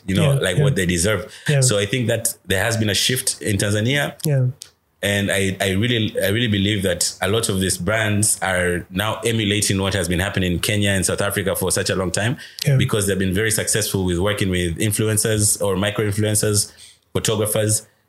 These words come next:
Speaker 1: in that sense.
Speaker 2: Yeah.
Speaker 1: And now I'm happy that it's actually finally in Tanzania.
Speaker 2: It's happening here.
Speaker 1: Yeah, it's happening here. So I, that's also one thing I would also tell different photographers, try to reach out to some of these brands, you know.
Speaker 2: Yeah.
Speaker 1: If you have a brand that you're passionate about,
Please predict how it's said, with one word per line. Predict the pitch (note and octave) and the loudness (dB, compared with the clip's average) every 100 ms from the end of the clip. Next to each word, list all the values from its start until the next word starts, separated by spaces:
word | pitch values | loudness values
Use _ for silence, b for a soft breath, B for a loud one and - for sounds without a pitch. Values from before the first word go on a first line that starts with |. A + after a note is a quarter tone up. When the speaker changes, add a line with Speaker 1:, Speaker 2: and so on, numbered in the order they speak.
| _ | _
Speaker 1:
in | F#2 | -2
that | F#2+ G#2 | 0 0
sense. | - A#2+ B2+ - - | 0 0 0 -2 -2
Speaker 2:
Yeah. | F#2 | 0
Speaker 1:
And | D2 F#2 F2+ F2 | 2 4 2 0
now | G2+ A2+ A#2 A#2+ | 0 0 0 -2
I'm | G2+ G2 | 0 0
happy | G#2 G2 | 0 0
that | F#2 E2 | -2 -2
it's | E2+ | 0
actually | F#2+ F#2 F2+ | 0 0 -2
finally | E2 F#2+ F2+ F2 E2+ - | -2 0 0 0 -2 -2
in | F2 | -2
Tanzania. | E2+ D#2+ E2 E2 D#2 - | 0 0 0 0 -4 -4
Speaker 2:
It's | F3 - | -2 0
happening | E3 D#3 D3 | 0 0 2
here. | C#3+ D#3 | 2 2
Speaker 1:
Yeah, | F#2 | 2
it's | F2 - | 0 0
happening | G2 G2+ F#2 | -2 0 0
here. | F#2 A#2+ A2+ | 0 0 0
So | A2 G2 F#2+ F#2 F#2 b b _ _ _ _ | 0 0 0 0 -4 b b _ _ _ _
I, | G#2 G#2+ G2+ | -4 -2 0
that's | A2 A2+ | 0 0
also | G#2 G#2+ | 0 0
one | G2+ | 0
thing | G2+ F#2+ | 0 0
I | |
would | F2+ | 0
also | G2 G2 G2 F#2 | 0 0 0 0
tell | F2+ - F#2+ F2+ | 0 0 0 0
different | F#2+ G2+ F2+ | 0 0 -2
photographers, | F2+ G2 F#2+ G2+ F2+ | -2 0 0 0 0
try | - A2+ | 0 -2
to | F#2+ G2+ F#2 - | 0 -2 -4 -4
reach | A2 G#2+ | -2 0
out | F#2 | 0
to | - | 0
some | G#2 | 0
of | F#2 | 0
these | F2+ | 0
brands, | F2+ G2 F#2+ E2 | 0 0 0 0
you | F2+ | 0
know. | G2+ E2+ - | -2 -2 -2
Speaker 2:
Yeah. | D3+ C3 | 2 2
Speaker 1:
If | |
you | G#2 | 2
have | A2+ | 0
a | A2 | 0
brand | F#2 A2 | 0 0
that | G2+ G#2 | 0 -2
you're | |
passionate | - A2 - G2 | -2 -2 0 0
about, | G#2 G#2 G#2+ G#2+ | 0 0 0 -2